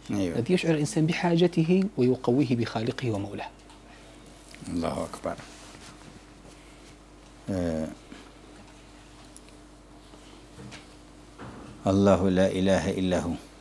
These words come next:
Speaker 1: تعالى في علاه. هذه الميزة العظيمة في خطاب الحق والهدى، أنه يكتنفه، آه، طرفان، آه، ما بين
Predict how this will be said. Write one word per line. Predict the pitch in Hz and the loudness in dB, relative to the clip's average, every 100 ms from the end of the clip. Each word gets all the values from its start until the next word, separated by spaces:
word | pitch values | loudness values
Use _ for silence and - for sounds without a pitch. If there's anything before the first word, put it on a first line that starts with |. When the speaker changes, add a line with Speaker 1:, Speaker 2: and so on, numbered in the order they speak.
| - - - - - | -20 -20 -20 -8 0
Speaker 1:
تعالى | 90 92 95 95 | 4 6 8 6
في | 95 87 | 6 6
علاه. | 95 104 104 - - - - - - - - - - - - | 8 8 6 2 -14 -20 -20 -20 -18 -18 -20 -20 -20 -16 2
هذه | 113 123 120 120 131 104 | 8 10 10 8 10 10
الميزة | 113 131 107 101 | 10 8 10 8
العظيمة | 90 95 98 95 80 | 8 6 6 6 2
في | - 82 73 | -2 -4 -4
خطاب | 82 - 78 71 78 | -4 -2 -2 -2 -4
الحق | 73 69 - 95 - | -8 -6 -4 -4 -4
والهدى، | 82 71 78 73 71 - - - - - - - - - | -6 -4 -6 -8 -10 -14 -20 -20 -20 -20 -20 -20 -12 -4
أنه | 92 90 95 113 - - | 0 0 2 0 0 -2
يكتنفه، | 95 - - 104 120 - 98 117 127 131 131 131 131 - - - - - - - - - | -2 -2 2 6 6 4 -2 2 4 4 4 4 0 -6 -20 -20 -20 -20 -20 -20 -8 4
آه، | 98 95 90 87 80 - - - - | 6 8 8 6 6 2 -4 -4 4
طرفان، | 107 101 101 87 - - - - - - - - - - - - - - - - - - - - | 8 8 6 0 -2 -14 -16 -20 -20 -20 -20 -20 -20 -20 -20 -20 -20 -20 -20 -20 -20 -18 -14 -12
آه، | 98 - - - - - | -10 -8 -10 -10 -8 0
ما | 95 | 4
بين | 90 101 98 90 | 6 6 6 4